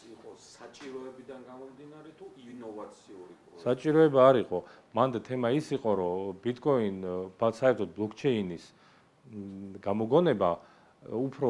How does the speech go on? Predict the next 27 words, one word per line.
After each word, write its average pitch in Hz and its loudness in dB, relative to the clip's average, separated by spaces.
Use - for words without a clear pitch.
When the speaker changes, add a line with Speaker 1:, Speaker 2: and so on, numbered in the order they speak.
Speaker 2:
იყო 113 2
თავიდან, 127 2
როგორც 117 0
ამბობენ 95 2
პროგრამისტები, 156 4
ეს 208 4
იყო 190 2
როგორც 185 4
ტორენტი. 156 6
ანუ 139 6
დეცენტრალიზ-, 135 2
ბიტკოინის 120 0
მთავარი 107 4
და 92 -4
ბლოკჩეინის 107 -2
მთავარი, 113 4
უმთავრესი, 123 2
ასე - -8
ვთქვათ, 101 -4
ო, 104 -2
ის, 110 -6
ო, 101 -2
არსი 113 4
არის 101 0
ის, - -10
რომ 180 4
დეცენტრალიზებულია, 127 2